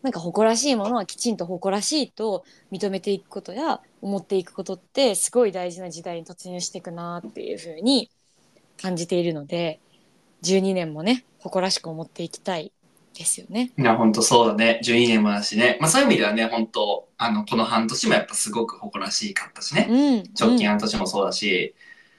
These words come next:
Speaker 2: そうだね。だから今話して思ったけど、やっぱりこう、世界の分断に目を向けた時に、言うても建国が、その、そんなに長くないというか、
Speaker 1: はい。
Speaker 2: あの、ほんと百年足らずだ、だったりとかするし、あの、国ができてから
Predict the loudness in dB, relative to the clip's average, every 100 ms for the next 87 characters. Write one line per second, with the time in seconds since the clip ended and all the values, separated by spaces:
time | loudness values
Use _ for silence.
0 | _ _ 2 4 6 4 4 2 2 0
1 | 2 4 4 2 2 2 0 2 2 2
2 | 0 -2 0 0 2 2 2 0 0 2
3 | 2 4 0 -2 -4 -4 -2 0 -2 -4
4 | -10 -14 -14 -14 -16 -6 -4 -2 -2 -2
5 | -2 0 2 0 0 0 0 0 2 6
6 | 6 4 -4 -10 -6 -6 -2 0 2 2
7 | 2 4 4 2 -2 -4 -6 -8 -10 -6
8 | -2 -2 -4 -4 -2 -2 -4 -10 -12 -6
9 | -2 0 2 4 4 4 2 2 0 -4
10 | -4 _ -10 -6 -6 -8 -8 -4 -2 0
11 | -2 -6 _ -10 -6 -4 -2 0 2 0
12 | 0 -2 -4 -6